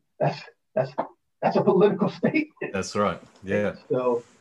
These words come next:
Speaker 1: that's not, that's not some spiritual, uh, it is spiritual. It, it,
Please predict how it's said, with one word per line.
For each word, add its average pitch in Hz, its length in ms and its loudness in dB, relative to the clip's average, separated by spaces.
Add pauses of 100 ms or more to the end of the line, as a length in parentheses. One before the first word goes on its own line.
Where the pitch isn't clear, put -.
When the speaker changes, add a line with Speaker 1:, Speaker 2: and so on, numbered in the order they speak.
Speaker 1:
that's - 240 -2
not, 165 180 -2
that's - 160 0
not 156 240 -4
some 143 180 -2
spiritual, 131 1000 -2 (260)
uh, 110 240 -2
it 151 140 4
is 269 180 6
spiritual. - 460 0
It, - 80 -2
it, - 320 -4